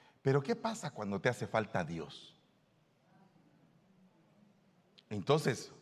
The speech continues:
perdóname, aunque lo tengas todo, eres la persona más pobre que hay. Porque el Señor no te va a soltar, va a estar contigo siempre. Porque ahí dice, "Aunque ande en el valle de sombra y de la muerte". O sea que pone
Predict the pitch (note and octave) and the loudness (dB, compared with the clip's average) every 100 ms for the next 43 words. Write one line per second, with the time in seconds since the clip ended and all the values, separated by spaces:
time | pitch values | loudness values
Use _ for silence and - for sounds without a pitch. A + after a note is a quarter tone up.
0 | - G#2 D3+ D3+ F#2+ C#2+ - G2 F2 F#2 | -2 4 6 4 2 -2 0 0 2 0
1 | E2+ B2 C3 - G#3 F#3+ F2+ - - - | 0 2 0 2 2 2 -2 -10 -20 -20
2 | - A#2+ G#2+ G#2 F#2+ - G2+ F#2 F#2+ - | 0 2 4 2 2 0 2 2 -2 -2
3 | F#2+ F#2 E2+ E2 D#2 F2 - _ _ _ | -2 0 -2 -6 -10 -10 -18 _ _ _
4 | - - - - - - - - - - | -20 -20 -20 -20 -20 -20 -20 -20 -20 -20
5 | - - C3+ C3 C3+ - C#3 - C#3 F#3+ | -20 2 2 6 4 4 0 2 2 4
6 | A#3+ A#3+ F#3+ F#3+ - G3 A3 A#3+ - - | 2 2 2 2 2 -2 -2 -6 -10 -6
7 | - B2 - C3+ C3+ A#2+ C#3 C3+ - A#3 | 0 2 2 0 0 0 2 2 0 -4
8 | A2+ - - _ _ - - - D#3 C3+ | -4 -10 -16 _ _ -20 -20 2 4 6
9 | A#2+ D#3 B3 C3+ - D3 D#3+ D3+ C#3+ C3 | 4 4 2 -2 2 4 6 4 2 4
10 | D3 D4+ G3 G#2 G2 - - _ _ _ | 4 4 2 0 -4 -14 -20 _ _ _
11 | _ A2 G2+ F#2 F#2 A#2 C3 A2+ F2+ - | _ -4 -2 0 4 4 4 2 0 0
12 | A2+ A#2+ G#2+ F2+ F2+ A#2 - - G#3 A3 | 2 4 4 4 4 0 0 -2 -2 -2
13 | - B3+ C4 | 0 2 2